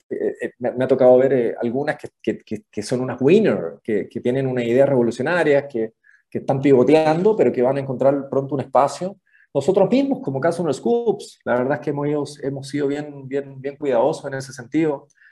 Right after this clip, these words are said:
eh, y estamos aprovechando el sistema, ¿cierto? El, el, el hub. Eh, sin embargo, también estamos muy ocupados en, en construir un, un, una empresa rentable, eh,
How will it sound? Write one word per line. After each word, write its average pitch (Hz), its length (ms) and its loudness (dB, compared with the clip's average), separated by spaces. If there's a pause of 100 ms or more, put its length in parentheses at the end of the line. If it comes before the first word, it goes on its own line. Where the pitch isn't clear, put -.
(180)
eh, 107 600 2 (400)
y 117 80 -6
estamos 131 380 -6
aprovechando 131 560 -2
el 110 100 0
sistema, 190 540 -4
¿cierto? 127 340 -4
El, 117 180 0
el, 101 300 -6
el 98 100 -12
hub. 170 260 2 (680)
Eh, 110 640 2 (260)
sin - 300 -2
embargo, 131 400 4
también 120 260 -2
estamos 131 360 -4
muy 131 180 0
ocupados 123 540 2
en, 104 420 -10
en 107 80 -20
construir 113 580 0
un, 117 380 -8 (120)
un, 110 420 -14
una 110 260 -8
empresa 107 340 -8
rentable, 139 720 0 (500)
eh, 101 1000 0